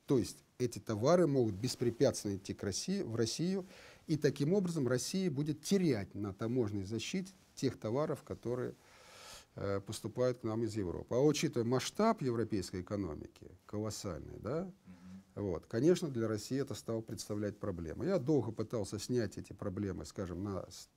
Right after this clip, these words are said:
Speaker 1: наших уровнях, но в конечном итоге пришел к выводу, что без трехсторонней комиссии, без серьезных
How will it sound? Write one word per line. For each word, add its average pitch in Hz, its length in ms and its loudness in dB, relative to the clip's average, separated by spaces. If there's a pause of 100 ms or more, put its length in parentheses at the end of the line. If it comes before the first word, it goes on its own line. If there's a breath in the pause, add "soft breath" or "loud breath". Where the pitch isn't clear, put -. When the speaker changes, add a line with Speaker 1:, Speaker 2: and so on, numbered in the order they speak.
(100)
Speaker 1:
наших 175 400 -2
уровнях, 180 380 0 (640 loud breath)
но 143 120 2
в 147 80 -6
конечном 156 440 4
итоге 156 300 0
пришел 123 420 -2
к 120 120 -6
выводу, 135 320 0
что - 220 -6
без 113 300 0
трехсторонней 107 800 -4
комиссии, 123 640 -4 (580 loud breath)
без 143 240 2
серьезных 139 720 2